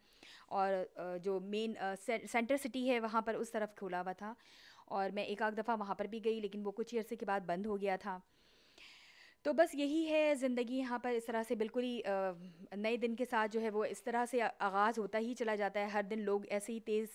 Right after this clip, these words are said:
अ, जो है वो ज़िंदगी आगे आगे बढ़ती है और सब जो हैं वो अपने काम में लगे रहते हैं। फिर यहाँ पर मैं दिखा रही थी आपको कि बड़ी अच्छी नया, अ, इनका सैलून खुला है, तो इस पे हर तरह की ब्यूटी, अ, की लाइक आप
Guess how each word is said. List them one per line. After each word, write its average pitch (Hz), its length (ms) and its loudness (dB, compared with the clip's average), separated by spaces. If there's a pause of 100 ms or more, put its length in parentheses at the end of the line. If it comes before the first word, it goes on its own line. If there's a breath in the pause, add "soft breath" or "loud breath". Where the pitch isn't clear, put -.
(520 loud breath)
अ, 196 220 0
जो 208 140 -2
है 208 140 0
वो 180 340 -2 (220)
ज़िंदगी 202 400 -2
आगे 185 280 0
आगे 196 160 0
बढ़ती 180 380 -4
है 196 220 0
और 180 200 -2
सब 180 260 -4
जो 190 100 -6
हैं 185 160 -8
वो 185 80 -4
अपने 185 240 -8
काम 185 240 -2
में 190 420 -6
लगे 180 260 2
रहते 208 240 0
हैं। 190 200 -8 (760 loud breath)
फिर 262 120 -2
यहाँ 254 200 2
पर 262 100 2
मैं 254 140 2
दिखा 247 300 4
रही 254 120 2
थी 247 120 -2
आपको 233 260 2
कि 226 120 -4
बड़ी 233 180 2
अच्छी 220 260 0
नया, 220 300 0
अ, - 120 -2
इनका 208 320 -4
सैलून 214 420 0
खुला 233 220 -2
है, 233 300 -2
तो 220 140 -2
इस 208 100 -8
पे 214 160 -2
हर 208 180 -4
तरह 208 240 -2
की 208 120 -8
ब्यूटी, 202 380 -4
अ, 151 80 -4
की 185 420 -4
लाइक 185 240 -4
आप 185 100 -4